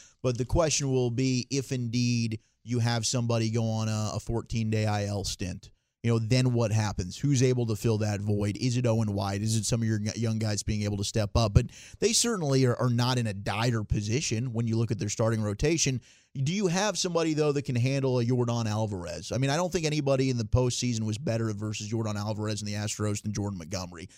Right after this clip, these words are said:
That's a big loss. You're gonna have to find out, you know, uh, when, when you're playing in those series that ultimately are probably gonna matter when you look at the end of the season at the standings for the A L West, which one of these guys was able to kind of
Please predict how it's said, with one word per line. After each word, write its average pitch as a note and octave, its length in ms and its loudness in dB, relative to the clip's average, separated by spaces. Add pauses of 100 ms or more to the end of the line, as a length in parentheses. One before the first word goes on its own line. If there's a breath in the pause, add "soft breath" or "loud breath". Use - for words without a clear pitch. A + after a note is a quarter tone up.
(180 soft breath)
That's D#3+ 340 0
a C3 40 0
big A#2 200 0
loss. G2 400 -4 (240 soft breath)
You're D3+ 120 2
gonna E3+ 160 0
have C#3+ 160 2
to A#2+ 80 -4
find B2+ 360 0
out, A#2 320 0 (220 soft breath)
you A#2+ 80 -2
know, G#2+ 160 0 (180)
uh, A2 140 0
when, B2 280 0
when B2 120 0
you're A2 100 0
playing D#3 400 2
in C3 80 2
those C3 240 6
series C3 480 0
that A2 100 0
ultimately A#2 600 2
are G2+ 40 2
probably A#2 400 2
gonna A#2 160 2
matter A2+ 380 2
when A2 140 2
you G#2+ 120 2
look A2 160 2
at G#2+ 60 -2
the A2 100 2
end A#2 120 4
of G#2+ 40 -2
the G#2 60 -2
season A#2 320 -2
at G#2 80 -6
the - 80 -14
standings A#2 600 -4 (220)
for A#2+ 100 2
the A2+ 240 2
A - 0 -
L A2+ 180 0
West, A2 460 -2 (240)
which D3 280 0
one C3+ 120 4
of B2 80 2
these A#2 160 2
guys A2+ 320 2
was G#2+ 120 0
able A2 180 0
to G#2 80 -2
kind A2 260 -2
of G#2+ 320 -4